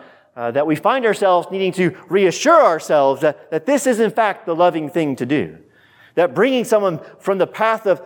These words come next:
destruction back onto the path that leads to life is what love demands. We have to reassure ourselves of that. Because our culture has redefined the word love, as astounding as that may seem. It no longer means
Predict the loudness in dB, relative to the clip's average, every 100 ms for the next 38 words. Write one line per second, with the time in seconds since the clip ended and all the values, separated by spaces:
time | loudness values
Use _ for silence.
0 | -14 _ _ -8 -6 2 2 2 -6 -8
1 | -8 -2 -2 -2 -6 -4 -4 -2 0 -2
2 | -4 -8 -2 -2 0 0 2 2 2 -4
3 | -14 -20 -12 -4 -2 0 2 2 2 -2
4 | -2 -2 -4 -4 -4 0 2 0 0 0
5 | 0 0 -2 -2 -8 -10 -14 _ _ _
6 | _ _ _ _ _ _ _ _ -6 -2
7 | 2 0 2 2 2 0 -2 0 0 0
8 | 2 0 0 0 0 2 0 0 -4 -18
9 | -20 _ _ _ _ _ _ -12 -4 -2
10 | -2 -2 -2 -2 -2 -2 -4 -2 -4 -4
11 | -10 -16 -6 0 2 2 0 -2 -2 -2
12 | 0 0 0 -4